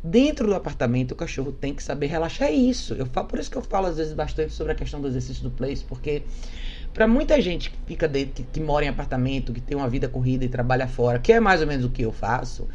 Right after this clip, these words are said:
você não pode ter dentro de casa um cachorro que quando você chega, ele espera que você vai jogar uma bola pra ele no corredor, que ele vai correr pra lá e pra cá, enfim, não é isso. O exercício físico, pra cães que moram em apartamento, que moram num ambiente menor,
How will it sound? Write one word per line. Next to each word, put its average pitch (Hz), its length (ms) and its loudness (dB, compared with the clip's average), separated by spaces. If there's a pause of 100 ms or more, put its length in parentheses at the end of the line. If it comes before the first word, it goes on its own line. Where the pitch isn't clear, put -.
(880)
você 190 280 6
não 339 100 2
pode 160 260 4
ter 143 120 -4
dentro 131 200 -2
de 123 80 -4
casa 107 280 -4
um 113 40 -4
cachorro 113 380 -4
que - 80 -12
quando 123 180 -2
você 117 240 -4
chega, 143 440 -2
ele 113 120 0
espera 123 460 0
que 131 220 -4
você 123 200 -4
vai 117 140 2
jogar 123 200 0
uma 131 100 0
bola 120 260 2
pra 120 160 -6
ele 117 80 0
no 127 60 0
corredor, 139 500 -2
que - 80 -8
ele 98 80 -6
vai 113 80 -2
correr 123 240 -2
pra 120 140 -4
lá 107 100 -2
e - 20 -2
pra 127 160 -6
cá, 127 400 0
enfim, - 200 -6 (160)
não 190 180 -2
é 233 80 2
isso. - 340 -2 (400)
O 202 120 8
exercício 220 420 6
físico, 170 560 -4
pra 170 260 4
cães 135 360 -4
que 127 120 -4
moram 117 300 0
em 113 60 -2
apartamento, 117 640 -4
que - 100 -6
moram 113 240 -2
num 110 100 -4
ambiente 110 300 -4
menor, 113 400 -2